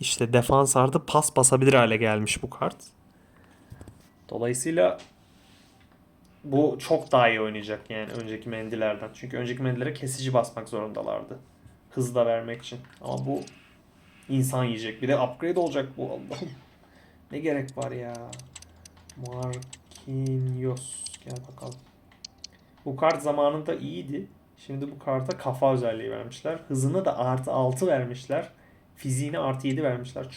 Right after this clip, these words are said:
Çok iyi. İnanılmaz iyi bir kart olmuş bu. En güzel upgrade alan kart. Raccoon Plus'ı var. Kesici blok, jockey. Çok iyi bir başlangıç. Ki P S G kesin upgrade alır.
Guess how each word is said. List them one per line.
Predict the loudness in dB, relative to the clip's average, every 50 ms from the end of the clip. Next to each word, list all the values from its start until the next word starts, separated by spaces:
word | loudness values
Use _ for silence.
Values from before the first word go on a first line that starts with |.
| -2 0
Çok | 0 0 0 -2
iyi. | -8 -10 -10 -10 -14 -16 -20 -20 -20 _ _ -20 -20 _ _ _ _ -20 -20 -20 -20 -20 -20 -20 -20 -20 -20 -20 _ _ -20 -14 -8 -6
İnanılmaz | -4 -2 0 0 0 2 4 6 6 6 4
iyi | 2 2
bir | 0 2
kart | 4 4 4 4 4 0
olmuş | 0 0 -2 -6 -8 -8 -8
bu. | -6 -4
En | -4 -4 -4 -4
güzel | -4 0 2 2 4 2 2 -2
upgrade | -6 -6 -4 -4 -4 -4 -2 -2 -2 0 0
alan | 0 0 0 -2 -2
kart. | -2 -2 -2 -2 -2 -6 -16 -18 -20 -20 -20 -20 _ _ _ _ -2 -2
Raccoon | -2 0 2 2 2 2
Plus'ı | 2 2 2 2 2 2 0
var. | 0 0 0 -2 -8 -16 -18
Kesici | -12 -8 -8 -6 -6 -4 -4 -4 -4 -2
blok, | -2 -2 -2 -2 -2 -6 -14 -20 -18 -6
jockey. | -2 -2 -2 -2 -2 -8 -10 -10 -10 -10 -12 -16 -20 -20 -20 -20 _ _ _ _ _ -20
Çok | -8 -4 -2 -2 -2 -2
iyi | -4 -4
bir | -4 -4 -4
başlangıç. | -4 -4 -4 -6 -10 -10 -8 -8 -10 -12 -14 -18 -20 -20 _ -20 -20 -20 _ _ _ _
Ki | -20 -12 -4
P | 0 0 2 2
S | 2 0 0
G | 2 2 0 0
kesin | -2 -6 -6 -4 -4
upgrade | -4 -4 -2 -2 -2 0 -2
alır. | -2 -4 -4 -8 -10 -16